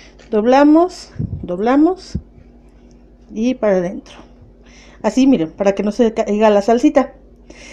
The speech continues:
Y así vamos a hacerlos todos. Vamos a ir acomodando los tamales en una vaporera, a la cual le vamos a poner agüita.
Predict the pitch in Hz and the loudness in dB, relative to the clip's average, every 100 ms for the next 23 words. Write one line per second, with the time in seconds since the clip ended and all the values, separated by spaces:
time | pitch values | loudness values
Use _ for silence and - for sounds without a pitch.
0 | - 247 240 269 285 285 247 214 214 233 | -2 2 4 6 6 6 2 2 2 2
1 | 240 190 147 - - - - - - - | 2 0 0 -6 -20 -20 -20 -20 -20 -20
2 | - - - - _ - - - - - | -20 -20 -20 -20 _ -20 -20 -20 -20 -10
3 | 233 285 311 302 262 214 220 240 226 220 | -4 0 2 2 4 4 4 2 0 0
4 | 190 190 233 233 202 208 220 214 196 185 | 0 2 0 0 0 0 2 2 2 2
5 | 202 302 - - - - - 285 - - | 4 2 0 -12 -20 -20 -20 -18 -18 -20
6 | - - - - - 285 285 285 240 233 | -20 -20 -20 -20 -2 2 2 4 4 4
7 | 220 226 190 185 190 185 185 359 | 2 0 -2 0 2 0 0 -2